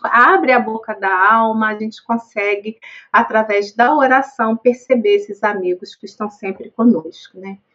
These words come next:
E nesse dia, que é onde estávamos em reunião, já na mesma hora me veio dois livros na minha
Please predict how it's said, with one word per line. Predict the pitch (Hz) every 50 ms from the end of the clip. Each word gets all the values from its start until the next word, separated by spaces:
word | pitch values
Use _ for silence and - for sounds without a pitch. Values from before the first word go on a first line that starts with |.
| _ _ _ _ _ _ _ -
E | 320 415 453
nesse | 480 440 403 392 392 - 294 226
dia, | 220 - 277 320 349 349 311 262 196 185 180 185 185 180
que | - - 208
é |
onde | 202 208 226 233 240 233 233
estávamos | - - - 226 214 208 202 214 202 202 208
em | 202 208
reunião, | 208 202 202 202 214 240 269 294 285 269
já | 254 277 311 311
na | 330 311
mesma | 302 302 339 349 339 - 359 - -
hora | 277 302 311 302
me | 311 302 262
veio | 247 285 285 302 302
dois | 262 247 254 311 349 349 359 359 349 349
livros | 285 285 294 294 269 294 285 - -
na | - 277
minha | 269 262 262 262 262